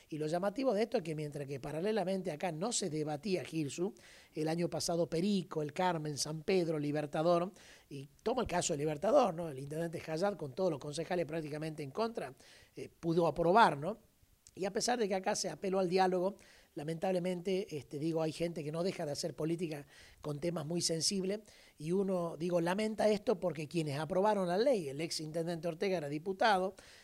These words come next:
digo, luego siempre tuvo mayoría en el Consejo Deliberante, adhiere a la ley, luego terminan borrando con el codo lo que escriben con la mano, ¿no? Así que bueno, yo el año pasado advertí de esta situación, dije, como abogado, digo, "Miré, miren si a futuro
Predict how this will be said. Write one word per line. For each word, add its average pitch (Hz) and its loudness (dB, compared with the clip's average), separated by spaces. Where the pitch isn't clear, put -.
digo, 170 0
luego 170 2
siempre 190 0
tuvo 175 2
mayoría 160 0
en 165 -2
el 143 -6
Consejo 165 -4
Deliberante, 185 0
adhiere 165 2
a 156 0
la 156 2
ley, 175 2
luego 170 0
terminan 165 -4
borrando 165 0
con 147 -2
el 143 -4
codo 175 4
lo 151 -2
que 143 -8
escriben 151 -2
con 143 -6
la 135 -6
mano, 131 -6
¿no? 190 -8
Así 165 -4
que 202 4
bueno, 185 6
yo 170 -2
el 220 2
año 202 2
pasado 180 2
advertí 165 2
de 202 6
esta 170 -4
situación, 202 -2
dije, 180 0
como 143 -8
abogado, 185 8
digo, 175 0
"Miré, 180 -2
miren 202 0
si 175 -2
a 131 -2
futuro 190 6